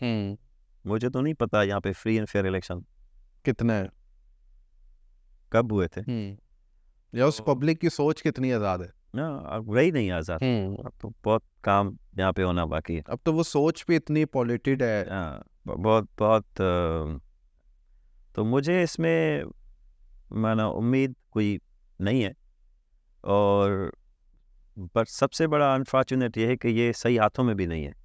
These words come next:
Speaker 1: हम्म।
Speaker 2: Like ये, अ, एक, मुझे लगता है कि एक अजीब, एक evil nexus का हिस्सा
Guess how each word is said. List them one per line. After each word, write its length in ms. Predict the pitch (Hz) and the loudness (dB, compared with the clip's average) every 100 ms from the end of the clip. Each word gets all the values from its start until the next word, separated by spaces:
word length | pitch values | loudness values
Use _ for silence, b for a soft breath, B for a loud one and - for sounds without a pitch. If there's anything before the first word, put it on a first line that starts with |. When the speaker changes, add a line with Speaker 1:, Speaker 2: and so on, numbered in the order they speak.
| - - - - | -20 -20 -20 -12
Speaker 1:
हम्म। 340 | 127 110 110 120 - - - _ _ _ _ 95 | -8 -8 -8 -12 -20 -20 -20 _ _ _ _ 0
Speaker 2:
Like 280 | 107 120 - | 2 2 2
ये, 520 | 120 127 131 123 117 117 - _ _ _ _ _ _ _ _ _ _ - | 2 4 4 2 0 -4 -14 _ _ _ _ _ _ _ _ _ _ -4
अ, 520 | 95 92 85 82 82 78 _ _ _ _ _ - _ _ _ _ - _ _ _ _ _ _ _ - | 0 2 2 -2 -6 -12 _ _ _ _ _ -20 _ _ _ _ -20 _ _ _ _ _ _ _ 0
एक, 480 | 127 131 - 127 113 | 0 0 -2 0 0
मुझे 240 | 113 127 | 0 0
लगता 300 | 143 131 - | 0 0 0
है 100 | 131 127 | -2 0
कि 300 | 131 120 113 - _ _ _ _ 104 | 0 0 0 -4 _ _ _ _ -10
एक 180 | 104 | -4
अजीब, 400 | 107 120 143 131 - _ _ _ | -4 0 -2 -2 -6 _ _ _
एक 280 | 104 101 - - | -4 -2 -10 -2
evil 460 | 117 123 135 117 110 - _ - 104 | 0 2 2 0 -4 -14 _ -2 0
nexus 800 | 110 - 120 - - - - - | 0 -2 -4 -4 -12 -14 -18 -6
का 180 | - | 0
हिस्सा 400 | 95 92 101 90 | 0 0 -2 -2